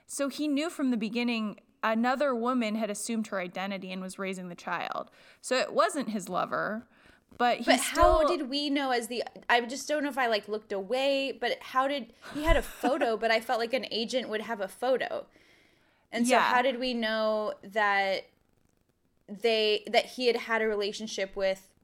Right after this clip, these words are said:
Speaker 2: a person of this name?
Speaker 1: We didn't know it until they're in the car together.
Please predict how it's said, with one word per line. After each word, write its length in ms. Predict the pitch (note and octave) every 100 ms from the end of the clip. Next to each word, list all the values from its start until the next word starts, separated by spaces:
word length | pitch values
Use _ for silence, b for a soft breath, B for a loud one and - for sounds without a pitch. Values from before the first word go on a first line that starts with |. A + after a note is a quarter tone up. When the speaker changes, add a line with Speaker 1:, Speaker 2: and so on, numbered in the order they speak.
| -
Speaker 2:
a 80 | G3
person 420 | - G#3 G3+ G3
of 140 | F3+
this 220 | E3+ E3+ G3
name? 480 | F3+ E3+ D3+ D#3 - _ _ _ _ -
Speaker 1:
We 200 | B3 B3+
didn't 480 | A#3 C4 D4 D4
know 300 | A3+ A#3 A3
it 160 | G#3+ G#3
until 1000 | A3 G#3+ - - A3 G3+ F#3+ F#3+ F#3 G3
they're 160 | G3 G3+
in 100 | F#3+
the 80 | E3+
car 320 | - F3+ E3
together. 640 | A#2 A2 G#2 F2+ - G3